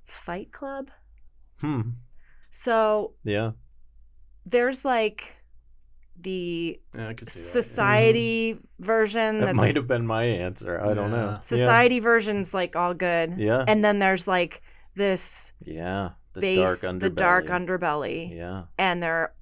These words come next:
Speaker 1: always at war.
Speaker 2: Yeah.
Speaker 1: And, um, which one wins?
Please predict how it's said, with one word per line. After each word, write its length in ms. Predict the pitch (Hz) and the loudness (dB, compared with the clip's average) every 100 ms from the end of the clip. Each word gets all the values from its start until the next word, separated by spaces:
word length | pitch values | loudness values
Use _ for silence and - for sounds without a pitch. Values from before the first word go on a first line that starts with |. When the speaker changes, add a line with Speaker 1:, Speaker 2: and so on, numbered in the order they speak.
| - | -2
Speaker 1:
always 460 | 180 170 170 165 151 | 0 2 0 -2 -4
at 180 | 151 | -6
war. 480 | 160 156 151 160 165 - | -4 -4 -4 -6 -8 -12
Speaker 2:
Yeah. 300 | 85 85 95 92 - - - - 170 | -10 -10 -12 -16 -20 -20 -20 -10 -4
Speaker 1:
And, 640 | 175 170 165 160 160 156 - - - - - - | -2 0 -2 -4 -8 -8 -10 -10 -16 -20 -20 -8
um, 580 | 170 160 139 147 156 151 - - - - - - - - - - - - - - - | -4 -4 -6 -8 -12 -14 -20 -20 -20 -20 -20 -20 -20 -20 -20 -20 -20 -20 -20 -20 -14
which 380 | 175 190 180 185 | -6 -4 -4 -8
one 200 | 170 151 | -8 -6
wins? 680 | 147 190 277 - - - | -6 -4 -4 -6 -18 -18